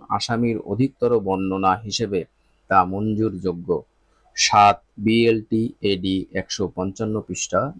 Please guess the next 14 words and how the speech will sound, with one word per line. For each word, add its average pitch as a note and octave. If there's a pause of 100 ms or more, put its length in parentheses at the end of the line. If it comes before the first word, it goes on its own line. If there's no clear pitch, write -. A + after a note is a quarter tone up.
দ্রষ্টব্য। F2+ (1200)
ফরিয়াদির C3+
জবানবন্দি G2+ (120)
গ্রহণ। F#2+ (960)
নালিশি A#2+
মামলা C3+
প্রথম B2+ (100)
পদক্ষেপ G#2
হল G#2
ফরিয়াদির G2
জবানবন্দি E2+
গ্রহণ। F2 (360)
ফৌজদারি B2+
কার্যবিধির G2